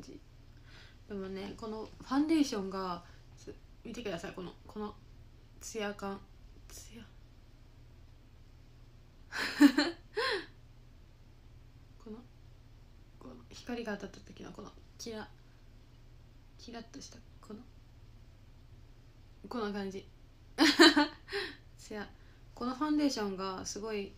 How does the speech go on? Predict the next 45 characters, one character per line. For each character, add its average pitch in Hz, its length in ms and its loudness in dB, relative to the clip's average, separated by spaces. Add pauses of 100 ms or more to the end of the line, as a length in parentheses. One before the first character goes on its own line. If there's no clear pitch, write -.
(200)
気 - 140 -6
に 214 140 0
入 214 80 0
っ 202 40 -4 (140)
ち - 80 -4
ゃ 202 40 -2
っ - 20 -2
て、 190 500 -4 (2250)
メ 214 100 -4
イ 214 60 -8
ク 214 100 -8
さ 214 160 -4
ん 214 100 -2
に、 202 300 -2 (100)
「ど 240 120 -2
こ 240 100 -2
の、 185 160 0 (220)
ど 233 80 0
れ 262 160 4
使 - 200 2
っ 285 80 4
た 285 120 4
ん 240 100 2
で 190 80 -6
す - 100 -10
か？」 185 180 -6
っ 202 40 -8
て - 120 -16
聞 196 180 -4
い - 20 -8
て、 - 300 -8 (1400)
同 226 100 -4 (160)
じ 233 140 -2
も 247 160 2
の 220 160 0
を 190 60 -4
買 202 220 -2
う 202 220 0
こ 208 140 -10
と 196 220 -6
に 185 60 -10 (600)
し - 160 -8
ま 180 160 -2
し - 80 -6
た。 - 160 -8